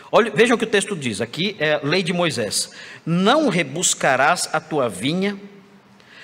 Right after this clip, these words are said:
nem colherás os bagos caídos da tua vinha." Vers-, é, Levítico dezenove, dez, eu estou lendo. "Deixá-los-ás ao pobre e ao estrangeiro.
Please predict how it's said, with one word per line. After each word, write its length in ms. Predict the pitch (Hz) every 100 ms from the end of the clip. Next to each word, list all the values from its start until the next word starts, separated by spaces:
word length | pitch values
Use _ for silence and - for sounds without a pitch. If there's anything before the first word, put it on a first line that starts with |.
| 143
nem 480 | 175 185 190 269 302
colherás 880 | - - 185 160 147 135 165 170 -
os 200 | 160 123
bagos 520 | 110 151 165 147 -
caídos 580 | - 143 135 180 160 165
da 140 | 143
tua 240 | 143 170 165
vinha." 460 | 143 165 110 82 69 - - - _ - - _ _ _ _ _
Vers-, 420 | 101 143 135 127 -
é, 300 | 139 135 -
Levítico 520 | 131 139 151 180 165
dezenove, 520 | 135 120 131 135 156
dez, 500 | 160 117 139 120 90
eu 40 | 113
estou 220 | - 131
lendo. 320 | 113 80 - - - - _ - - - - - - - - -
"Deixá-los-ás 1500 | 139 135 214 277 247 - - 254 269 196 123 165 208 202 - -
ao 200 | 196 202
pobre 840 | 208 208 214 208 151 123 - - - - - - _ _ _ _ _ _ _ _
e 160 | 180 196
ao 200 | 185 208
estrangeiro. 1080 | 208 - 214 208 156 170 170 151 110 85